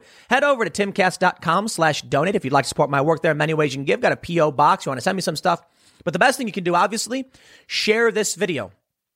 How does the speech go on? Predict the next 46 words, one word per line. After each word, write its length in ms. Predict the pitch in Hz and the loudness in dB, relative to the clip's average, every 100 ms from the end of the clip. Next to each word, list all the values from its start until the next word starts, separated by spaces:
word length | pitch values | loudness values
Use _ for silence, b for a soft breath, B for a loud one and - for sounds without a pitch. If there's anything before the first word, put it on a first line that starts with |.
| _ - - - | _ -20 -14 0
This 200 | 202 247 | 0 0
is 80 | |
the 80 | 226 | -2
kind 200 | 233 214 | 0 0
of 60 | 208 | 0
stuff 300 | 196 165 - | 0 0 0
that 100 | 143 | 0
I 140 | 165 | 0
hope 260 | 170 160 - | 0 -2 -2
people 340 | 170 - 147 | -6 -2 0
are 80 | 135 | 0
paying 200 | 151 143 | -4 -8
attention 400 | 123 139 135 120 | -8 -8 -8 -8
to, 200 | 104 90 - B B | -8 -10 -12 B B
the 80 | - | -2
kind 180 | - 233 | 0 0
of 100 | 262 | 0
thing 140 | 233 | 0
that'll 160 | 220 185 | 0 0
actually 340 | 180 180 165 | 0 -4 -6
impact 360 | 165 165 151 - | -6 -2 -4 -4
your 100 | 135 | -6
life. 320 | 120 92 - B B B | -6 -8 -12 B B B
But 60 | |
when 100 | 175 | 0
you 60 | 202 | 0
turn 300 | - 254 269 | 2 2 4
on 180 | 247 233 | 2 0
the 60 | |
big 320 | 151 214 208 165 165 139 147 | 2 2 0 -6 -12 -10 -4
mainstream 520 | 170 208 208 - 196 | 0 2 0 -2 -2
media 200 | 196 196 | 0 0
news 220 | 180 180 151 | 2 0 2
broadcast, 560 | 175 170 - 165 160 | 2 2 2 -2 0
they're 80 | 190 | -2
talking 400 | - 170 165 170 | 0 0 0 -2
about, 380 | 147 156 151 143 | 0 2 2 -2
you 60 | |
know, 60 | 135 | -6
the 120 | 120 | -2
vaccine 440 | 131 143 - 135 127 | 0 0 -2 -4 -2
or 60 | |
whatever, 320 | 123 127 123 | 0 0 0
and 100 | 135 | 0
that's 160 | 196 196 | -2 -4
fine. 460 | - 226 190 123 | -2 -2 -2 -4